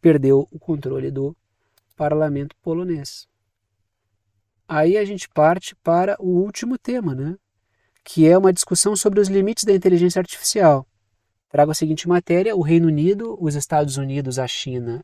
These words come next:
e a China assinam um compromisso de segurança de, sobre inteligência artificial na, no, em uma cúpula do Reino Unido. Aí uma imagem meramente ilustrativa.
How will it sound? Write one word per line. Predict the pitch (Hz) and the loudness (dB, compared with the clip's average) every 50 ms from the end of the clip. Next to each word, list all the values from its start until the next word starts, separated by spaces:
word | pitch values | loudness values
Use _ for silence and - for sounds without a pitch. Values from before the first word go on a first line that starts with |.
| _ _ - | _ _ -4
e | 135 131 | -4 -4
a | 123 | -4
China | - - - 190 202 165 120 - _ _ _ _ _ _ _ _ _ _ _ _ _ _ _ _ _ _ _ _ _ | -4 -2 -2 -2 -2 -2 -4 -8 _ _ _ _ _ _ _ _ _ _ _ _ _ _ _ _ _ _ _ _ _
assinam | - 156 156 - - 214 226 240 247 247 | -2 -2 0 0 -2 -2 -4 -4 -4 -4
um | 240 190 | -6 -4
compromisso | - 220 240 240 - 226 196 180 196 196 - 208 | -2 -2 -4 -2 0 2 2 2 2 0 -2 -2
de | 165 - | 0 2
segurança | - - 196 170 151 143 147 156 180 175 - 202 196 185 - _ _ _ - | 2 2 2 2 2 2 4 4 2 2 0 -4 -6 -8 -10 _ _ _ -20
de, | 139 - - 151 170 185 185 190 180 - | -14 -8 -2 0 0 0 0 -2 -4 -6
sobre | - - - 170 170 175 | -6 -2 0 4 4 4
inteligência | 170 - 160 156 151 160 170 - 180 | 4 4 2 0 2 0 0 -2 -4
artificial | 165 - - - - - 160 156 170 | -6 -6 -6 -4 -2 0 2 2 2
na, | 180 180 175 170 | 2 2 0 0
no, | 160 165 165 170 | 0 0 0 2
em | 170 160 | 2 2
uma | 156 160 151 - | 2 2 0 -2
cúpula | - - 220 240 - - 165 139 131 123 - _ _ _ _ _ _ _ _ _ _ _ _ _ _ - | -4 -4 -4 -4 -2 -2 -2 -2 -2 -4 -8 _ _ _ _ _ _ _ _ _ _ _ _ _ _ -10
do | 151 156 185 180 | -2 0 2 4
Reino | 170 180 185 190 202 | 6 4 4 4 2
Unido. | 202 185 160 147 135 120 117 127 | 0 2 2 2 0 -2 -6 -10
Aí | 156 208 240 | -10 -8 -6
uma | 269 285 277 | -4 -4 -2
imagem | 247 202 196 196 190 196 190 | -2 0 -2 -2 -2 -2 -2
meramente | 190 185 180 170 175 175 - 185 | -2 0 0 0 0 -2 -2 -4
ilustrativa. | 175 170 - 196 202 - - - 147 156 147 | -6 -6 -6 -8 -8 -8 -10 -14 -14 -14 -16